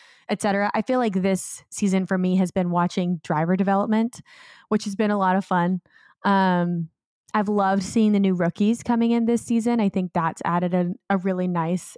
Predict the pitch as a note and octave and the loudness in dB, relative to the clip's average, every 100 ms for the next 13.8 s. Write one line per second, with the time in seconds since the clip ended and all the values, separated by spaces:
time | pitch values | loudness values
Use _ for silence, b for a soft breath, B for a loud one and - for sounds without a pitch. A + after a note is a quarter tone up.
0 | - F3 F3 F3+ G3 - - b b b | -4 -2 0 -2 -2 -8 -20 b b b
1 | _ - - F#3+ F#3 F3+ E3+ F3+ - - | _ -10 -2 0 2 0 0 -2 -4 -4
2 | E3 E3+ G#3+ - F#3+ G3 F3 b b b | -2 -2 -2 -4 -2 -2 -2 b b b
3 | b b b b _ A#3+ A#3+ A#3 - A#3+ | b b b b _ -2 -2 -2 -2 0
4 | A3+ - G3 A#3+ A3+ F3 G3 - A3+ - | 0 -4 -4 -2 -2 -4 -4 0 0 0
5 | G#3+ G3 F3 A3 G3+ G#3 F#3+ F3+ F#3+ F#3 | 0 0 0 -2 0 0 0 0 0 0
6 | F#3 - F#3+ F#3+ F#3+ - F#3+ F#3 F3+ F3 | -2 -2 -2 0 0 0 0 0 0 0
7 | F3+ F3+ F3+ F#3+ F3+ - F#3 E3+ - F3+ | 0 -2 -2 -2 -2 -2 -2 -2 -2 -4
8 | E3+ E3+ D#3+ D3 G3 F3+ E3 F3+ G3 F3 | -4 -4 -4 -2 -2 -2 -6 -4 -4 -4
9 | C#3+ C#3+ _ E3 F#3 D3 C3 F#3+ - - | -6 -8 _ -2 -2 -6 -12 -12 -14 -14
10 | D#3+ E3 D#3+ E3+ D#3+ E3+ E3 D3 - G#3+ | -10 -8 -4 -4 -2 -2 -4 -4 -2 0
11 | F#3+ - F#3+ B B B B G#3+ G3+ G3 | 0 -2 -6 B B B B 0 0 0
12 | A3 A3+ A3 - A3 G3+ F#3+ F#3+ - F#3 | -2 -2 -2 -2 -2 0 0 0 -2 -2
13 | F3+ F3+ - F3+ F3+ F3 F3 - | 0 -2 -2 -2 0 0 -4 -10